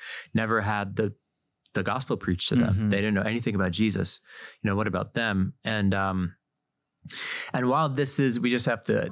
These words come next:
Speaker 1: say this is a mystery.
Speaker 2: Yes.
Speaker 1: So we're not saying, you know, yes, they are saved. No, they are not saved.
Speaker 2: Yes.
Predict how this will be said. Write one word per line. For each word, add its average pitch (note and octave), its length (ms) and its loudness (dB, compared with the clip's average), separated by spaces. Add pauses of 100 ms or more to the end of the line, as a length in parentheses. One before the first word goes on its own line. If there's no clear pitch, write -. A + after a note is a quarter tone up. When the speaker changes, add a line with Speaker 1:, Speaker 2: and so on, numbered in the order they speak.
(100)
Speaker 1:
say A#2 300 4
this G#2 180 2
is G#2 80 4
a F#2+ 60 4
mystery. F#2+ 720 4
Speaker 2:
Yes. F#2+ 200 6
Speaker 1:
So A2 80 4
we're G#2 200 2
not A2 300 0
saying, G2+ 680 2
you F#2+ 80 2
know, F#2+ 140 4
yes, F#2+ 340 2
they F#2 140 2
are F2+ 100 2
saved. G2 340 2
No, G2 220 2
they F#2+ 100 2
are F#2 60 2
not F2+ 160 -2
saved. G#2 380 2
Speaker 2:
Yes. F2 280 0